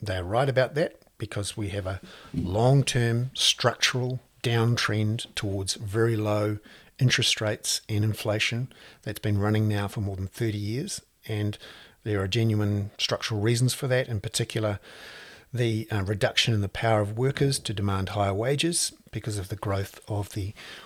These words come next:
work platforms and the con-, contractization of, uh, the global workforce. The likes of Uber and Uber Eats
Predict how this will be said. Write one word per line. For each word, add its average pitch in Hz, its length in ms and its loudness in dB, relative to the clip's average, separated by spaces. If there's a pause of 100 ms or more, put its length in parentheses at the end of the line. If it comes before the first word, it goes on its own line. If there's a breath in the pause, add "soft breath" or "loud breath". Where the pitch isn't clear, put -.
(120)
work 143 260 2
platforms 120 960 2
and 104 300 0
the 98 320 -6 (100)
con-, 107 180 2
contractization 110 1200 0
of, 98 360 -6
uh, 107 120 -4
the 95 100 -8
global 104 300 0
workforce. 131 600 -4 (760 loud breath)
The 107 80 -2
likes 113 320 2
of 104 280 -4
Uber 117 560 2 (120)
and 104 440 -2
Uber 113 260 -2
Eats - 680 0